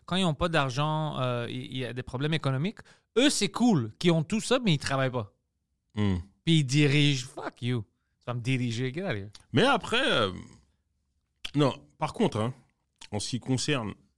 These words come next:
Speaker 1: Hmm.
Speaker 2: la monarchie britannique, il y a quelque chose que j'arrive à comprendre
Speaker 1: Dis-moi.
Speaker 2: sur son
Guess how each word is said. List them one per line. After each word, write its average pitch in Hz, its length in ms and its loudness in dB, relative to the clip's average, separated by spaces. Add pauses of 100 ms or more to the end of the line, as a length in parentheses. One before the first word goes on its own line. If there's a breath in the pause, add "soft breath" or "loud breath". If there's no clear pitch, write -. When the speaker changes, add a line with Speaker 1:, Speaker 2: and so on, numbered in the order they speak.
Speaker 1:
Hmm. 127 200 -4 (380)
Speaker 2:
la 104 240 -2
monarchie 110 600 -2
britannique, 92 720 -4 (1080)
il 95 280 -6
y 117 100 6
a 185 120 2
quelque 147 360 2
chose 131 680 2 (240)
que 113 440 2
j'arrive 104 600 0
à 98 80 2
comprendre 95 520 -4 (520)
Speaker 1:
Dis-moi. 120 260 -2
Speaker 2:
sur - 120 -16
son 92 360 -4